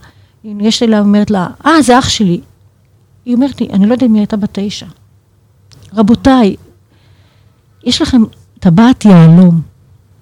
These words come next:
אתם תיתנו אותה לילדה בת תשע להשגיח עליה, לשמור עליה, ולהגיד לה, "תשמרי על זה שאף אחד לא ייקח לך את זה"? זה היהלום, הוא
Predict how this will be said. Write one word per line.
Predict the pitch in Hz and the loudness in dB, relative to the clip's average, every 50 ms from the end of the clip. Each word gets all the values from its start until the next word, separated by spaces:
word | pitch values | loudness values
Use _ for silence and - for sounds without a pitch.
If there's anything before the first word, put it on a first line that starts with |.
| _ _ _ _ _ - | _ _ _ _ _ -10
אתם | - - 185 | -4 -2 -2
תיתנו | 165 - 196 - - 208 220 226 | 0 0 0 2 4 4 4 4
אותה | 233 - 220 | 4 2 2
לילדה | 202 180 175 165 170 160 151 175 | 4 4 6 6 4 4 4 2
בת | 165 156 175 - | 2 2 0 0
תשע | - 180 185 185 - 185 170 | 2 0 0 0 2 2 4
להשגיח | 170 160 156 151 143 147 147 156 196 214 214 - - 226 | 4 6 6 4 4 2 2 2 2 2 2 0 -2 -2
עליה, | 226 214 226 220 | 0 0 0 -2
לשמור | - 202 175 - - 202 214 220 214 226 | -2 -2 -2 0 0 0 0 2 2 0
עליה, | 220 226 226 226 190 | 0 0 0 0 2
ולהגיד | 180 180 180 175 185 208 196 | 2 2 2 4 4 4 4
לה, | 208 196 185 - | 4 4 2 0
"תשמרי | - 190 - - 190 185 202 214 220 | -2 -2 0 2 2 2 4 4 4
על | 214 202 | 4 4
זה | 202 | 2
שאף | 190 - 180 190 185 - | 0 0 -2 -2 -2 -2
אחד | - 196 196 | -2 0 2
לא | 196 | 2
ייקח | 196 190 - 202 196 - | 0 0 0 -4 -4 -2
לך | 226 220 - - | -4 -4 -4 -6
את | 226 | -6
זה"? | - 233 226 - _ _ _ _ _ _ _ _ _ _ _ _ _ _ _ _ _ _ _ _ _ _ _ _ _ _ | -4 -4 -6 -6 _ _ _ _ _ _ _ _ _ _ _ _ _ _ _ _ _ _ _ _ _ _ _ _ _ _
זה | 214 185 170 - - - | -10 -4 -2 -2 0 2
היהלום, | 208 202 220 208 202 202 214 233 254 269 311 349 359 359 359 - _ _ _ _ _ _ _ _ _ | 2 2 4 2 2 2 2 2 4 2 2 2 0 -4 -8 -12 _ _ _ _ _ _ _ _ _
הוא | 233 226 247 277 277 262 - - | -4 -2 0 0 2 0 -2 -6